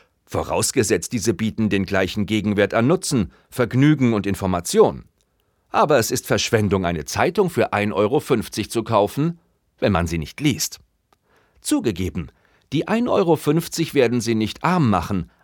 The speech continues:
aber es fördert die Gewohnheit zu verschwenden. Diese Verschwendungssucht macht viele Lottogewinner und reiche Erben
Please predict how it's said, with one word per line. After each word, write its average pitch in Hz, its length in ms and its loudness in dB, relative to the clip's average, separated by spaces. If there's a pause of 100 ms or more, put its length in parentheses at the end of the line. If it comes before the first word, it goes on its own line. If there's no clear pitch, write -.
(120)
aber 180 400 0
es - 140 -4
fördert 113 440 2
die 113 100 -2
Gewohnheit 98 640 -2
zu 151 100 -6
verschwenden. - 760 -6 (960)
Diese 214 220 0
Verschwendungssucht 170 960 0
macht 131 200 -2
viele 208 260 -2
Lottogewinner 127 800 2
und 92 200 -2
reiche 131 420 0
Erben 101 540 0